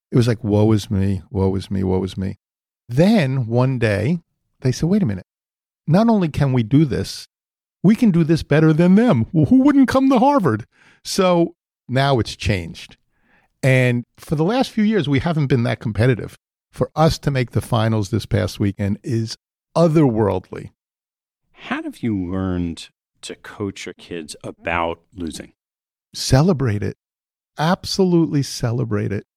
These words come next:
Speaker 1: It's awesome. That's your moment. When you're winning, you're not learning anything. When you lose, the train stops. Everybody comes out with their magnifying glasses. "What just happened here? You know, oh my God, were we good enough? Did we train? Or were we sick? What happened? Why did this?"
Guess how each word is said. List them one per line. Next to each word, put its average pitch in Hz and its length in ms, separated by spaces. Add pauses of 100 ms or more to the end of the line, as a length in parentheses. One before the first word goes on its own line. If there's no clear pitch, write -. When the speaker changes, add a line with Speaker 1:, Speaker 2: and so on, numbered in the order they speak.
(320)
Speaker 1:
It's 156 240 (240)
awesome. 127 760
That's 143 420
your 143 160
moment. 135 720 (400)
When 170 180
you're 190 140
winning, 226 420
you're 214 120
not 214 220
learning 196 360
anything. 117 720
When 160 200
you 175 180
lose, 233 520
the 160 100
train 190 360
stops. - 640 (560)
Everybody 147 360
comes 131 240
out 131 160
with 131 140
their 120 120
magnifying 113 600
glasses. 110 440
"What 120 160
just - 180
happened 127 360
here? 123 280 (400)
You 143 80
know, 127 200
oh 143 80
my 110 140
God, 131 340
were 113 160
we 101 140
good 135 260
enough? 147 500
Did 113 160
we 104 180
train? 143 460
Or 143 100
were 104 80
we 107 100
sick? 165 460
What 143 200
happened? 156 400
Why 170 140
did 190 140
this?" 170 160